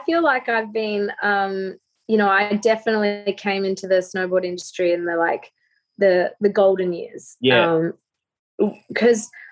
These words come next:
Speaker 1: you know, every event I remember entering, for the majority of the time, like, it's been equal prize money. Um, you know,
Speaker 2: Really?
Speaker 1: the fight was already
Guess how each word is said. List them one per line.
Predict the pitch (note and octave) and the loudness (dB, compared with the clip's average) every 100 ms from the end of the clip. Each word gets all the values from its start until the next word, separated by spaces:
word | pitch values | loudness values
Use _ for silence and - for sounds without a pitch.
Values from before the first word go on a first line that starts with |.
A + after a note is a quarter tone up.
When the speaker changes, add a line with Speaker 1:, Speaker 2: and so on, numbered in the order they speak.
| _ _ _ _ _ _ _ _ _ _ | _ _ _ _ _ _ _ _ _ _
Speaker 1:
you | A#3 | 2
know, | A3+ - | 2 0
every | A3+ A3+ A#3 B3+ | 2 2 4 2
event | A3 G#3+ G3+ | 2 0 0
I | - | 2
remember | G3+ G3 G3 G3 G3 G3 | 2 2 2 0 0 -2
entering, | F3+ G3 G#3+ F#3 E3+ F3+ _ _ _ | -2 -4 -4 -6 -8 -12 _ _ _
for | - | 0
the | G#3+ | 2
majority | G#3+ G#3 F3+ F#3+ F#3+ G3+ | 2 4 4 4 2 2
of | F#3+ | 0
the | F3+ | 0
time, | - F#3+ F#3+ F#3 | -4 -2 0 0
like, | F3 | -4
it's | - F3+ _ _ - | -4 -8 _ _ -6
been | - F#3 F3+ | -2 0 0
equal | E3+ E3 D#3+ | -2 -2 -2
prize | D3+ D3+ E3+ | -2 -2 -2
money. | F3 C3 - - _ _ _ _ | -4 -10 -14 -20 _ _ _ _
Um, | F3 E3+ D#3+ D#3 D3+ - - - - - | 0 2 0 -2 -6 -12 -20 -20 -20 -12
you | |
know, | - E3 | 0 4
Speaker 2:
Really? | F#3 | 4
Speaker 1:
the | F3 | 2
fight | - F#3+ F#3 - | -2 0 2 2
was | G3 F#3 | 2 4
already | F#3+ F#3 | 2 2